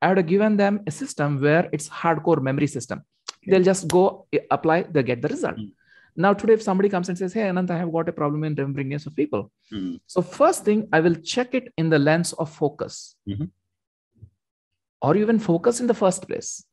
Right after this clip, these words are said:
Speaker 2: Right.
Speaker 1: So, like, let's say, for example, you're talking to me and I'm too busy seeing whether my pin is okay, my tie is okay or not.
Speaker 2: Mm.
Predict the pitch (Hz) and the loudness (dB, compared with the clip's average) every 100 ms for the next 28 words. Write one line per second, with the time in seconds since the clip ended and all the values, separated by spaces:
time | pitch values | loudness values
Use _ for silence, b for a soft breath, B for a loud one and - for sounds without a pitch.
0 | _ 101 92 82 78 - - _ _ _ | _ -8 -8 -8 -14 -20 -20 _ _ _
1 | _ _ - 202 - 165 160 170 233 226 | _ _ -4 -4 0 0 4 2 2 2
2 | 170 143 151 151 208 190 165 151 139 180 | 2 2 2 0 0 0 2 0 -2 -4
3 | 175 143 127 190 220 165 160 160 - 247 | -6 -6 -4 -4 -2 0 0 0 -4 -2
4 | 180 170 190 190 185 - 156 151 147 143 | 0 0 0 0 0 0 2 2 0 -4
5 | 185 196 180 190 - 175 170 139 - 165 | -4 -4 -2 -6 -4 -4 -2 -4 -4 -4
6 | 185 - 175 165 165 170 170 | -2 -4 -6 -4 -2 -4 -6